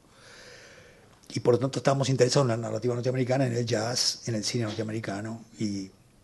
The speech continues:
y mirábamos con mucho interés a, a la, a la cultura norteamericana como tal. Eh,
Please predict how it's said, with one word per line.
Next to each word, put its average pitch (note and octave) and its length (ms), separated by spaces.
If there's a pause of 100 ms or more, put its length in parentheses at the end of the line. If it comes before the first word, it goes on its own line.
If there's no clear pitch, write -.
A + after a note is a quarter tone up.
(300)
y A2+ 140
mirábamos B2 460
con A#2+ 120
mucho C3 160
interés G#2+ 560 (640)
a, - 300 (1080)
a B2 100
la, A2 200
a G#2 40
la A2 80
cultura B2 260
norteamericana A2+ 420
como G#2 160
tal. G2 200 (1200)
Eh, A#2+ 460